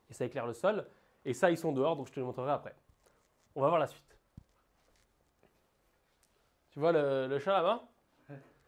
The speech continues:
Qui fait, <laughs> on sait pas ce qu'il fait. Aucune idée. C'est son dos. Il a décidé que, voilà, on se casse la gueule, on fait le bordel. Tant qu'on y est avec les, euh, adaptateurs,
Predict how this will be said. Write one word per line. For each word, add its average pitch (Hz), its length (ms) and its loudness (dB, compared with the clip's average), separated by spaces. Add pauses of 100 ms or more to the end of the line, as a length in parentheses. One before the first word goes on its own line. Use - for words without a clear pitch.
(240)
Qui 135 100 -10
fait, 160 160 -12 (100)
<laughs> - 100 -20
on 123 40 -10
sait - 120 -14
pas 170 100 0
ce 170 60 -8
qu'il 151 120 -8
fait. 127 160 -8 (680)
Aucune 156 240 -4
idée. 120 240 -4 (640)
C'est 147 100 -10
son 151 160 -4
dos. 131 180 -4 (160)
Il 131 140 -6
a 135 60 -2
décidé 139 340 -6
que, 151 160 -12
voilà, 160 680 4
on 165 60 0
se - 80 -8
casse - 180 -6
la 127 120 0
gueule, 175 120 2
on 175 40 2
fait 170 120 -4
le 143 60 -6
bordel. 117 220 -6 (680)
Tant 202 120 4
qu'on 202 200 0
y 196 60 0
est 196 200 0
avec 151 280 0
les, 147 240 0
euh, 135 240 -2
adaptateurs, 151 680 -2